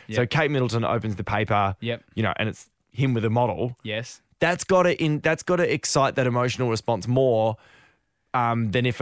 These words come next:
Speaker 2: than if it wasn't someone who was, you know, really attractive, doesn't it? I
Speaker 1: 'Cause
Speaker 2: know
Speaker 1: that,
Speaker 2: that's sad,
Speaker 1: that, no, no,
Speaker 2: but
Speaker 1: it is. That might hit her own insecurities, which is what our female friend told
Speaker 2: Yeah.
Speaker 1: us, that your own insecurities about the way you look and <gasps> it's a model.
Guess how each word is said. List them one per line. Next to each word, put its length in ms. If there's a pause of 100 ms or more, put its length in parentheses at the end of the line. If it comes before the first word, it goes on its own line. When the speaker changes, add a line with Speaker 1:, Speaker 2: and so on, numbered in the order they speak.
Speaker 2:
than 180
if 100
it 80
wasn't 320
someone 320
who 180
was, 400
you 80
know, 80
really 300
attractive, 360
doesn't 220
it? 40
I 40
Speaker 1:
'Cause 80
Speaker 2:
know 60
Speaker 1:
that, 140
Speaker 2:
that's 100
sad, 320
Speaker 1:
that, 100
no, 140
no, 80
Speaker 2:
but 100
Speaker 1:
it 80
is. 120
That 140
might 140
hit 160
her 160
own 80
insecurities, 640
which 100
is 80
what 160
our 80
female 360
friend 220
told 180
Speaker 2:
Yeah. 80
Speaker 1:
us, 120
that 160
your 200
own 120
insecurities 440
about 140
the 60
way 160
you 220
look 320
and 180 (180)
<gasps> 200
it's 160
a 80
model. 640